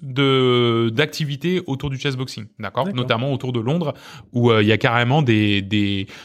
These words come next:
Speaker 1: notamment des anciens, euh, grands champions, euh, de boxe qui se sont mis au chess boxing et à l'initiation au chess boxing pour les, euh, pour, euh, ceux qui, ceux qui seraient, euh, euh,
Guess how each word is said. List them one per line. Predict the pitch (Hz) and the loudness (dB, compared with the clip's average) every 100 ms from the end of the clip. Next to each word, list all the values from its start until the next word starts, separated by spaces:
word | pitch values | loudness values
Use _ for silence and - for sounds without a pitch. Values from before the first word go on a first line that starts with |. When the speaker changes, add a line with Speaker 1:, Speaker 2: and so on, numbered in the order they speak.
| - | -10
Speaker 1:
notamment | 123 110 110 113 120 | -4 0 2 2 2
des | 110 104 | 0 -2
anciens, | 131 - - 143 143 123 | -2 -2 -4 -2 -2 -2
euh, | 98 95 95 95 | -4 -6 -8 -10
grands | 101 120 135 175 180 170 | -10 -8 -2 0 0 0
champions, | - 147 - 151 143 123 | -4 -4 -4 -2 0 -2
euh, | 104 | -2
de | 101 | -4
boxe | 120 185 - - - _ | -2 -2 -4 -12 -20 _
qui | - 131 160 - _ _ | -4 -2 -2 -6 _ _
se | - - | -6 -2
sont | 160 160 | -2 0
mis | 147 | -2
au | 135 | -2
chess | 131 107 | -4 -6
boxing | 101 165 185 180 | -6 -2 -2 0
et | 135 151 | 2 4
à | 120 117 | 4 2
l'initiation | 113 131 127 117 - 156 | 2 0 0 -2 -2 -2
au | 143 | -2
chess | 123 113 | -4 -4
boxing | 107 143 151 120 | -4 -2 0 -2
pour | - 113 | -2 -2
les, | 104 98 | -2 -2
euh, | 95 95 - - - - | -4 -8 -14 -20 -20 -10
pour, | 131 117 | -2 2
euh, | 107 101 | 2 0
ceux | - 135 | -2 -4
qui, | - 123 | -4 -6
ceux | 113 139 | -2 -4
qui | 135 | -4
seraient, | - 127 127 139 | -4 -2 0 2
euh, | 123 110 101 | 2 0 -2
euh, | 101 | -6